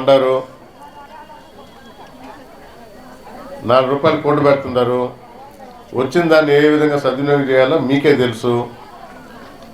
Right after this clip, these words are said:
ఇక్కడ కలిసింది ఏ ఉద్దేశంతో? ఇప్పుడు చెప్పారే, మేడం గారు చెప్పారు, ఇది నాలుగో విడత. రాష్ట్రం మొత్తం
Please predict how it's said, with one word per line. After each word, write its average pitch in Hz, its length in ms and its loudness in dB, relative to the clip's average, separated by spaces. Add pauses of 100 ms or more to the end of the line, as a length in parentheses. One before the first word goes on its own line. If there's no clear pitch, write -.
(960)
ఇక్కడ 139 160 0 (140)
కలిసింది 165 480 2
ఏ 170 140 2
ఉద్దేశంతో? 147 540 -2 (2250)
ఇప్పుడు 117 220 -4
చెప్పారే, 160 380 4 (640)
మేడం 160 280 4
గారు 151 180 2
చెప్పారు, 143 280 0 (1200)
ఇది 131 120 -2 (100)
నాలుగో 156 300 4 (100)
విడత. 139 240 0 (2750)
రాష్ట్రం 160 400 0 (100)
మొత్తం 151 300 -2